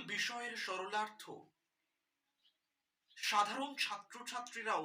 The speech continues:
যাতে সহজেই অনুধাবন করতে পারে, সেটাই কাম্য। আমার মূল লক্ষ্য ছাত্রছাত্রীদের মনে বিষয়ের প্রতি অনুরাগের সৃষ্টি করা, যাতে তারা চাপমুক্ত হয়ে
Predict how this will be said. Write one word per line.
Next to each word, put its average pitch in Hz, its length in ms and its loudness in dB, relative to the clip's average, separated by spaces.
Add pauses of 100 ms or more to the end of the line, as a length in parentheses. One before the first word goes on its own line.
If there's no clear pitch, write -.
যাতে 175 220 0
সহজেই 180 640 -6
অনুধাবন 170 540 -6 (120)
করতে 160 260 -10
পারে, 147 300 -8
সেটাই 139 400 -10 (100)
কাম্য। 107 220 -12 (1400)
আমার 233 320 8 (160)
মূল 269 220 -4 (160)
লক্ষ্য - 380 -4 (1500)
ছাত্রছাত্রীদের 226 1000 2 (120)
মনে 165 180 -4 (180)
বিষয়ের 233 460 -2
প্রতি 202 240 -12 (120)
অনুরাগের 180 460 -2 (100)
সৃষ্টি 156 340 -8
করা, 131 260 -2 (140)
যাতে 160 220 0
তারা 185 300 0 (1300)
চাপমুক্ত 214 600 4
হয়ে 156 340 -4